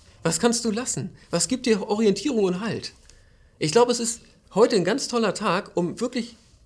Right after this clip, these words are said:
Schritte zu gehen. Schritte der Hoffnung. Schritte auch zu einer guten Ordnung fürs eigene Leben. Denn wir haben die Auferstehung als Hoffnung im Rücken. Wir glauben, dass Jesus wirklich auferstanden ist. Und wir haben sie als Zukunft, als unsere Zukunft,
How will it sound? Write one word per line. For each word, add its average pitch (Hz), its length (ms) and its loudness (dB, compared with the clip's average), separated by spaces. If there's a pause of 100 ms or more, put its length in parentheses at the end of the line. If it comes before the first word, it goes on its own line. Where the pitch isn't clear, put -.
(200)
Schritte 294 340 -2
zu - 140 -6
gehen. 185 300 -4 (460)
Schritte 262 300 -2
der 156 180 0
Hoffnung. 220 340 -6 (520)
Schritte - 400 0
auch - 240 -2
zu 190 140 -2
einer 180 180 4
guten 196 260 -2
Ordnung 185 360 -2
fürs 160 180 -6
eigene 160 280 -4
Leben. 160 360 -8 (1600)
Denn 165 320 2
wir 165 80 2
haben 196 100 4
die 175 80 0
Auferstehung 202 520 -2
als 151 260 -4 (220)
Hoffnung 233 300 -2
im 156 80 -2
Rücken. 196 320 -4
Wir 156 80 -2
glauben, 185 200 -2
dass 170 140 -6
Jesus 165 360 -6
wirklich 233 360 -4
auferstanden - 560 -6
ist. 185 260 -12 (400)
Und 160 160 -2
wir 175 120 2
haben 202 100 0
sie 180 120 0
als 147 200 0
Zukunft, - 640 -6
als 151 180 -4
unsere 214 420 -2
Zukunft, - 680 -8